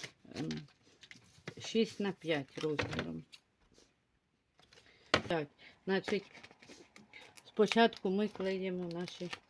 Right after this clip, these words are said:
наклеєчки. От. Так.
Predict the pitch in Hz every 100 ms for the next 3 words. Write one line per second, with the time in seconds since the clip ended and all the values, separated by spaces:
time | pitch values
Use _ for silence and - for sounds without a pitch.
0 | _ _ - - - _ _ - - _
1 | - - 160 233 - 139 131 127 110 -
2 | - - - 156 _ _ _ _ _ _
3 | _ _ - 135 135 139 - - - _
4 | _ - _ _ _ - 220